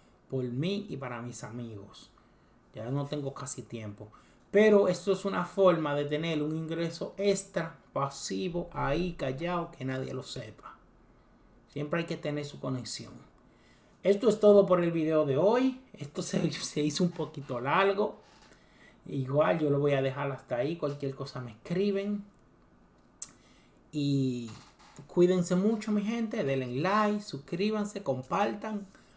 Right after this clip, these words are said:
Ahí está mi Instagram. Me escriben al Instagram cualquier cosa. Yo hablo con todo el mundo.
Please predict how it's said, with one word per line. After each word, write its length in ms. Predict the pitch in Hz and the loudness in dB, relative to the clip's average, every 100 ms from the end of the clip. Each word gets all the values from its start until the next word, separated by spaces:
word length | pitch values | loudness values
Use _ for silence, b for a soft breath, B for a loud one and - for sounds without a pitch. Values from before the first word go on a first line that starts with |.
| B | B
Ahí 140 | 127 | -4
está 140 | 139 147 | 0 0
mi 240 | 135 156 | 0 0
Instagram. 540 | 214 214 214 196 160 147 | 0 0 -2 -2 -2 -4
Me 80 | |
escriben 380 | 135 - 151 143 | -4 -4 -4 -2
al 120 | 131 | -4
Instagram 440 | 131 131 131 127 117 | -4 -4 -6 -6 -8
cualquier 320 | 110 - 117 | -12 -12 -12
cosa. 420 | - 185 180 117 | -6 -6 -6 -4
Yo 140 | 127 - | -2 -2
hablo 180 | 131 | -2
con 280 | 123 127 127 | -4 -6 -6
todo 260 | - 147 143 | -2 0 2
el 80 | 131 | 0
mundo. 400 | 117 113 104 | -2 -8 -12